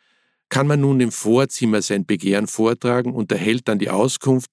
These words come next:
dass sein Begehren schriftlich an den Bürgermeister heranzutragen sei. Am besten, man schreibe ein E-Mail. Dieses E-Mail wird dann vom Vorzimmer, vielleicht unter Konsultation der Vermittlung und des Vorvorzimmers,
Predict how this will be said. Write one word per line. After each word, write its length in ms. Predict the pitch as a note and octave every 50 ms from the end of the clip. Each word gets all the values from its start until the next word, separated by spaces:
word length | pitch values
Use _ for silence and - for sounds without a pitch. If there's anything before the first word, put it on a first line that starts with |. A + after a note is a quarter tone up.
| _ _ _ _ _ _ _ _
dass 160 | - G#2 -
sein 200 | - A2+ A2 G2+
Begehren 500 | - A#2 G2 F#2+ G2 G2 G#2 A#2 B2 B2+
schriftlich 640 | A#2 - - - C3+ C#3+ - - - - B2 G2+ -
an 120 | G#2+ G#2 G#2+
den 120 | G2+ E2+
Bürgermeister 640 | - A2+ A#2 A2+ B2 A2 G#2+ G#2 G#2 G2 - - G2+
heranzutragen 880 | G2+ G2+ - B2+ G2+ G#2 - - A2 F#2 - F2+ G2 F2+ F#2 F2 F#2+
sei. 380 | F#2 - - G#2+ - E2+ D2 - _ _ _ _ _ _ _ _ _ _ _
Am 180 | - G2+ G2
besten, 440 | - A2+ A2+ B2+ - - - - B2+
man 160 | A2+ G#2+ G#2+
schreibe 360 | - - F#2+ G2 F#2+ G2+ G#2+ G2+
ein 100 | G2 -
E-Mail. 500 | A#2+ A#2+ A#2+ A2+ G2+ F2 D#2 D2 D#2 - _ _ _ _ _ _ _ _ _ _ _ _ _ _ _ -
Dieses 300 | C#3+ D3+ C#3 D#3+ C3+ - - _
E-Mail 420 | D#3 C#3+ E3 F#3 E3+ D#3 C#3+ B2+
wird 220 | A#2 B2+ B2+ - B2
dann 100 | A2+ G#2+
vom 220 | - - A2+ G#2
Vorzimmer, 720 | - - - A2 A2+ D3 - - - D3 C#3 C#3 C3+ B2 -
vielleicht 340 | - A#2 A2 A2 G#2 -
unter 200 | C3 A2 - A2+
Konsultation 800 | - - B2 A2 F#2 A2+ A2 - G#2+ G#2 - - A#2 A2+ A#2+ A#2+
der 120 | A#2 G#2
Vermittlung 560 | - - G#2+ A2 A#2 D3 D#3+ - D3+ C#3 A#2+ A2
und 80 | G2
des 140 | A2 G2+ -
Vorvorzimmers, 920 | - - B2 D#3 E3 - - A#2+ G#2+ - - - B2 B2 C3+ C3+ C3 -